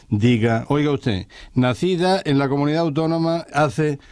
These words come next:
doce años y que por tanto tienen que ponerse la vacuna". Y efectivamente, si el sistema funciona, se le da la tecla y se dirá, "Pues mire usted, desde, eh, la letra A a la Z tenemos tal cantidad de personajitos,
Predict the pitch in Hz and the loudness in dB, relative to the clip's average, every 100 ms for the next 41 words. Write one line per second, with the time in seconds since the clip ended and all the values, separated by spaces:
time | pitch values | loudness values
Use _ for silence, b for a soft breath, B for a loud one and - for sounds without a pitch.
0 | B 120 156 147 147 143 143 156 160 139 | B -2 -2 0 0 0 2 0 -2 0
1 | 123 113 120 139 143 135 135 131 127 127 | 0 0 -2 -2 -2 0 0 0 0 0
2 | 127 123 127 127 170 165 101 104 123 160 | 0 0 0 0 0 0 0 -2 -2 -2
3 | 233 165 185 180 90 B B B - 123 | -2 -2 -4 -6 -12 B B B -2 0
4 | 107 110 98 104 107 120 113 143 160 147 | 2 0 -2 0 2 2 0 0 -2 -2
5 | 117 95 95 98 139 139 160 127 101 92 | 0 0 0 0 -2 -2 -4 0 0 0
6 | 101 104 B B - 104 107 135 110 127 | -2 -2 B B -8 -2 0 0 0 -2
7 | 98 104 90 92 95 87 98 104 92 95 | 0 -2 -2 -2 -2 -2 -4 -4 -2 0
8 | 120 117 135 151 147 107 101 147 151 139 | 0 0 0 2 0 -2 -2 -2 -2 -2
9 | 107 120 139 147 B B B - 127 131 | 0 2 0 -4 B B B -2 -2 0
10 | 135 131 139 156 160 117 104 101 107 92 | 0 0 0 0 -4 -4 0 0 0 -2
11 | 85 107 98 92 - 185 143 185 - | -2 0 2 2 0 -2 -2 -4 -6